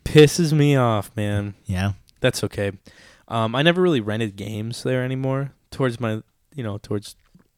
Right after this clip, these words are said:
Speaker 2: Your
Speaker 1: like, the,
Speaker 2: adulthood?
Speaker 1: the end of their time, I guess, here in Lowell.
Speaker 2: <laughs>
Speaker 1: I was just mostly renting, uh, Game of Thrones <laughs> on Blu-ray.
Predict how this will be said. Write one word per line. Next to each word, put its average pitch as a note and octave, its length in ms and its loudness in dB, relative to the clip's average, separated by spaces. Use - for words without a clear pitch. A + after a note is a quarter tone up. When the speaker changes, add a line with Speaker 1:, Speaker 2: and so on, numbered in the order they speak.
Speaker 2:
Your A#2 140 0
Speaker 1:
like, F#2+ 40 0
the, G#2 60 0
Speaker 2:
adulthood? B2 440 -2
Speaker 1:
the C3 180 0
end A#2 260 -2
of G2+ 280 -2
their G#2 240 2
time, G#2+ 420 -4
I A2+ 100 -2
guess, A#2+ 400 -4
here B2 260 4
in A#2+ 140 -4
Lowell. B2+ 300 4
Speaker 2:
<laughs> - 360 -6
Speaker 1:
I B2+ 60 2
was C#3+ 120 4
just - 160 -4
mostly D3 380 4
renting, A#2 680 2
uh, G2 400 0
Game A2 180 0
of G#2 80 -6
Thrones - 800 -4
<laughs> - 40 -20
on B2+ 160 -2
Blu-ray. C3 440 2